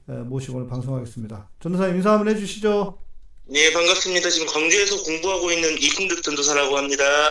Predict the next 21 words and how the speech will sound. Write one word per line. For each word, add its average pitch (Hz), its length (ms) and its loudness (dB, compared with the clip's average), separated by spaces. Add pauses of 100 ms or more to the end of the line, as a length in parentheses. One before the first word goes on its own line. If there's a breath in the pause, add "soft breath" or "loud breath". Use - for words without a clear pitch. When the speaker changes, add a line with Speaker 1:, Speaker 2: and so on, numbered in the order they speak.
(380)
Speaker 1:
네, 143 400 -6 (320 soft breath)
근데 165 360 -2 (840)
내가 160 180 -2
석학이라 226 460 2
그랬는데 170 260 2
아무 190 200 2
말, 202 280 4
아무 208 240 2
반응이 170 300 2
없네. 151 140 4
Speaker 2:
<laughs> - 1160 0
아니, 131 180 4
석학까지는 190 680 2
아니고 143 340 2
지금 135 300 -2 (140)
거의 127 240 0
짬뽕 196 360 0
신학을 151 680 0 (560 loud breath)
하고 170 260 0
있어가지고 131 680 -2
Speaker 1:
음. - 60 -20